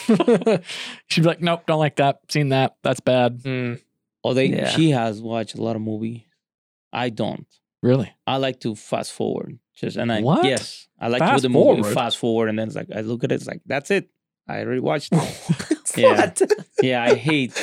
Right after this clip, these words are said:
Speaker 3: to
Speaker 2: That's
Speaker 3: sit
Speaker 2: how
Speaker 3: down.
Speaker 2: you watch movies?
Speaker 3: Sometimes. Yeah, that's what I used to. Now I, I like to sit and enjoy and watch the movie that she wants, but she has watched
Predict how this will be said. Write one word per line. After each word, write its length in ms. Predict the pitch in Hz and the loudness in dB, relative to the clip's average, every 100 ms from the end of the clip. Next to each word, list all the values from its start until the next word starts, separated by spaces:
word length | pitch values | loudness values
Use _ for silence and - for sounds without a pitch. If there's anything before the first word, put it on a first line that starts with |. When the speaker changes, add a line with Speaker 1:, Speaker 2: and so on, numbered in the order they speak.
| - | -2
Speaker 3:
to 80 | 120 | 2
Speaker 2:
That's 140 | 262 | 2
Speaker 3:
sit 100 | 262 | 4
Speaker 2:
how 80 | - | 4
Speaker 3:
down. 100 | - | 4
Speaker 2:
you 100 | 277 269 | 2 2
watch 240 | 254 - | 2 4
movies? 560 | 180 220 254 277 285 - | 4 4 4 2 2 -2
Speaker 3:
Sometimes. 540 | 185 156 135 113 107 | -2 -2 -2 -4 -2
Yeah, 160 | 143 160 | -2 0
that's 220 | 180 175 | -2 -2
what 100 | 147 | -2
I 40 | |
used 260 | 123 113 110 | -2 -2 -4
to. 80 | 123 | -2
Now 340 | 117 151 156 | -2 0 0
I, 180 | 143 135 | 0 -2
I 80 | - | -4
like 240 | 127 135 139 | -2 -2 -4
to 120 | 131 | -8
sit 320 | - 147 127 | 0 2 2
and 120 | 131 | 2
enjoy 260 | 120 113 123 | 0 0 0
and 120 | 123 | 0
watch 280 | 113 123 - | 0 -2 -2
the 60 | 147 | 0
movie 220 | 156 151 | 2 4
that 160 | 131 120 | 2 -2
she 140 | - | -2
wants, 220 | 117 120 | 0 0
but 180 | 113 196 | 0 -2
she 220 | - - 156 | -2 0 2
has 160 | 123 | 0
watched 400 | 113 110 - - | -4 -6 -6 -12